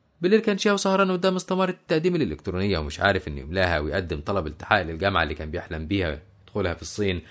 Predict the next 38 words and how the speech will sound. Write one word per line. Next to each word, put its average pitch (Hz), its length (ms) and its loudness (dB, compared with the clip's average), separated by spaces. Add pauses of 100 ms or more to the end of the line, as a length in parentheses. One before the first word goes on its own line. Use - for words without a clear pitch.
(220)
لما 208 160 6
أخته 220 140 2
الصغيرة 208 360 4
بتفاجئه 185 420 4
بإنها 85 380 4
بتهنيه 85 380 0
بعيد 95 220 6
ميلاده. 80 320 -6 (880)
بعد 71 140 -6
كام 73 200 -6
يوم 98 140 0
كان 80 180 -4
شياو 101 260 2
رجع 95 220 2
الصين، 95 360 0
وجيان 90 340 2
بتفرح 92 400 -8
جدًا 90 280 -2
لعودته، 76 580 -4 (280)
رجعت 69 280 -10
لها 101 100 2
إيجابيتها 87 500 0
ومرحها 85 380 -2
الزايد 85 340 0
أول 98 160 -2
ما 87 80 -4
بتشوف 76 260 -8
شياو. 92 500 0 (420)
بالليل 82 260 -2
كان 90 160 -2
هو 95 120 2
وتشيو 92 300 0
قاعدين 82 280 -2
على 71 120 0
السطح - 320 -6
وبتقوم 85 340 -4
بينهم 98 200 -2
خناقة. 92 420 -4